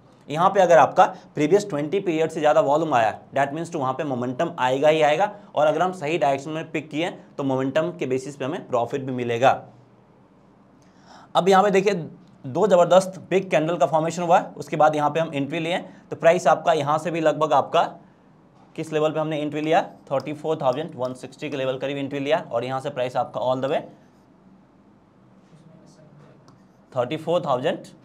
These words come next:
कहाँ तक गया, ये आपका टू एटी के लेवल तक गया। और यहाँ पे जो हमें स्टॉप लॉस यूज़ करना होगा, ये कैंडल ब्रेक करके ऊपर निकला है दोनों को, तो इसका लोएस्ट पॉइंट हम एसएल के रूप में इस्तेमाल करेंगे। और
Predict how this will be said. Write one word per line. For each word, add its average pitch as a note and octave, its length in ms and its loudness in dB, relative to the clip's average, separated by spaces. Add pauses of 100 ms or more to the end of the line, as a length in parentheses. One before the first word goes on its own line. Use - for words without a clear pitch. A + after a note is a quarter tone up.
(1000)
कहाँ C3+ 260 -2
तक D#3+ 80 0
गया, D#3 260 0
ये D3+ 180 0
आपका C3 280 -2 (480)
टू F#3+ 220 -4
एटी D3 260 -4
के E3 100 -4
लेवल D#3 240 -2
तक D#3 160 -2
गया। D#3+ 220 2 (460)
और D3+ 180 4
यहाँ D#3+ 180 4
पे F3+ 120 -2
जो F3 100 -2
हमें E3+ 380 0
स्टॉप C#3+ 300 0
लॉस E3+ 180 2
यूज़ E3 200 -4
करना D#3+ 240 4
होगा, D#3 260 4 (420)
ये F3+ 140 2
कैंडल E3+ 340 2
ब्रेक D#3+ 240 -2
करके D#3+ 200 -2
ऊपर D#3 240 -2
निकला E3 260 0
है A#3+ 140 -2 (1200)
दोनों D3+ 320 0
को, A3 120 -2
तो - 460 -12
इसका E3 380 2
लोएस्ट D3 340 -2
पॉइंट D3 240 -4
हम F#3+ 220 -4 (380)
एसएल C#3+ 260 -6
के D3 80 -8
रूप C#3+ 120 -6
में D3 120 -6
इस्तेमाल C#3+ 360 -2
करेंगे। D#3 320 -2 (400)
और E3+ 260 8